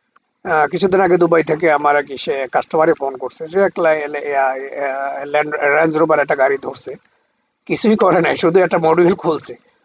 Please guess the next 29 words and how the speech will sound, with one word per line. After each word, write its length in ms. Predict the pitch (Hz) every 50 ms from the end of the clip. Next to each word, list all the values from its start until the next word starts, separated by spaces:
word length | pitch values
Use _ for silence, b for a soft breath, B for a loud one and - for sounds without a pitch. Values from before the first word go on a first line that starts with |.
| _ _
খোলার 340 | - 196 175 175 175 175 170
পরে 380 | 185 180 180 175 165 156 175 202
অন্য 240 | 170 160 170 160
একটা 180 | 147 143 143 180
লাগাই, 300 | 165 156 151 156 151 151
আবার 220 | 147 147 151 151
ওটা 180 | 147 147 165 156
লাগাইছে, 420 | 151 143 139 139 139 - - 170 147 -
বাস, 240 | 131 117 - - - _
প্রোগ্রাম 320 | - 143 127 131 131 131 123 -
ক্র্যাশ 320 | - 135 123 123 - -
হয়ে 200 | 135 127 123 123 123
গেছে। 220 | 123 - - _ _ _ _ _ _ _ _ _ _ _ _ _
এখন 300 | - 170 151 - 196 175
এটা 180 | 165 170 185 170
করতে 260 | 170 165 160 - 180
গেলে 180 | 175 170 185 185
কয়েক 260 | - 170 151 151 147 -
হাজার, 320 | 156 147 151 156 151 143
আহ, 460 | - 143 139 131 135 131 131 135 135
বা-, 320 | 139 139 139 147 143 147 143
বাংলা 320 | 147 147 143 139 135 131
টাকা, 220 | 135 135 139 135
প্রায় 160 | 131 139 135 123
চল্লিশ 320 | - 185 180 175 165 -
পঞ্চাশ 300 | - 156 143 - 131 -
হাজার 180 | - 139 143 143 -
টাকার 220 | - 143 147 139 135
মতো 300 | 131 127 - 214 269